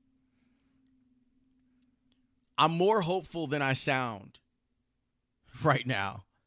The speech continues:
I'm more hopeful about sports coming back. I actually think that there have been some really good developments in regard to that on the professional level.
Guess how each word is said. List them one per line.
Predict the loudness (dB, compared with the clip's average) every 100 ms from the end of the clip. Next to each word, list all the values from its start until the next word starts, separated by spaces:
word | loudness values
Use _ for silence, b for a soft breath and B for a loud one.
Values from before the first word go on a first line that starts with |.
| _ _ _ _
I'm | -4
more | 2 2 4
hopeful | 4 2 0 0
about | 2 2 2
sports | -2 -2 -4 -2
coming | -4 -2 -4 -2
back. | 0 0 0 -2
I | 2
actually | 4 4 2 -2
think | -2 2 2 2
that | 0 0
there | 0 -2
have | 0
been | 2 4 2 0 -6 _ _ _ _ _ _
some | -6 -4 -4 -2
really | 0 -2
good | 0 0 2
developments | -2 4 4 4 0 -4 -4
in | -4 -4
regard | -4 0 4 6 4
to | 0
that | 0 -2 -2
on | 0 0 0
the | -2
professional | -6 0 0 0 -2 -4
level. | -4 -4 -6 -16